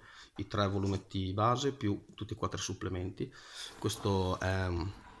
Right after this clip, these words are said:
un pezzo veramente magnifico, che infatti ho conservato in tonso, neanche, non, ne-, non, non oso nemmeno aprire. E poi cosa abbiamo? Abbiamo questa edizione,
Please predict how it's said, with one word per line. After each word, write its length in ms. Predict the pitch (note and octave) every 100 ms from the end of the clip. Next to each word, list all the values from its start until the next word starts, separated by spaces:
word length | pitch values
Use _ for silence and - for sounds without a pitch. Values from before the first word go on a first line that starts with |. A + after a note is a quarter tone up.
| - -
un 80 | G#2
pezzo 240 | G2 F#2 F#2+
veramente 680 | F#2 F#2 F#2 F#2 F2+ - - - - - -
magnifico, 640 | G2+ F#2 - B2+ C#3+ - - _ - -
che 100 | -
infatti 460 | G2 F#2+ - F#2+ -
ho 220 | E2+ E2+
conservato 540 | - G2+ - G2 F#2 F#2
in 100 | F2
tonso, 380 | F2+ F#2 -
neanche, 460 | F#2 F#2+ F#2 - -
non, 140 | - F#2
ne-, 140 | G2+ G#2
non, 160 | G#2 G2+
non 200 | A2 A2+
oso 240 | A2+ G#2+
nemmeno 280 | G2+ F#2+ G2+
aprire. 420 | G#2+ C#3 E3+ - - - - - - -
E 600 | G#2+ G#2+ G#2 G#2 G2+ G2+
poi 140 | C#3
cosa 160 | C3 A#2+
abbiamo? 260 | A2 G#2+ G#2
Abbiamo 600 | A2 A2+ A#2 A2+ A#2 - - _ - - - - - - -
questa 220 | - A#2 C#3
edizione, 640 | G#2+ - A#2+ A#2+ D#3